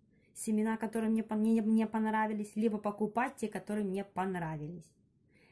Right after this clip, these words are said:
Это чисто моё мнение об этих сортах, как они мне по вкусу и мне по урожайности и по всему остальному. Может, у вас всё по-другому, у вас другой регион, им больше нравятся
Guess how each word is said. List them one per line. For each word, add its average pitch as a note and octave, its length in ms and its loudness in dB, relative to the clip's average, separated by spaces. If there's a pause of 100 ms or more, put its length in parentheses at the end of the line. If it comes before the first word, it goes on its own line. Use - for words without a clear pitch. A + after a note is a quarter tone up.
(500)
Это G#3 200 -4
чисто D4 300 -2
моё G#3 240 4
мнение B3 340 0
об F#3+ 100 -4
этих A#3 200 -4
сортах, - 460 -8
как G#3 200 -6
они G#3 240 2 (140)
мне G#3 320 4
по E3 140 -6
вкусу A#3 440 -8
и - 200 -8
мне G3 260 -2 (1040)
по F#3+ 60 -8
урожайности F#3+ 680 0
и - 20 -20
по E3+ 100 -12
всему F#3 220 -4
остальному. F3 400 -4
Может, G3+ 300 -2
у F#3+ 40 -4
вас B3 160 0
всё A3 140 -8
по-другому, F#3 640 -2 (400)
у G3+ 40 -2
вас G#3 120 2
другой G3+ 300 0
регион, F3 520 -2 (240)
им G3 160 0
больше G3+ 240 -2
нравятся F3+ 840 -2